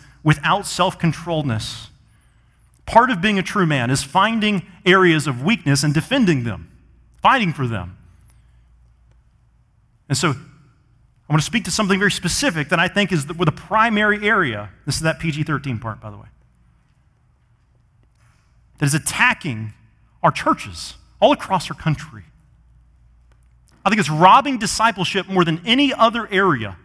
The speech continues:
of life. It's pornography.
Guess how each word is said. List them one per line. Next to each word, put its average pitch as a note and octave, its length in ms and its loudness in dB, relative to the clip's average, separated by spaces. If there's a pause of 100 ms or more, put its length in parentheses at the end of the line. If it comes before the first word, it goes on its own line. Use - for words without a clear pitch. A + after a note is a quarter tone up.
(120)
of C3+ 140 -2
life. C#3+ 340 -2 (1400)
It's - 120 -4
pornography. F3+ 640 -2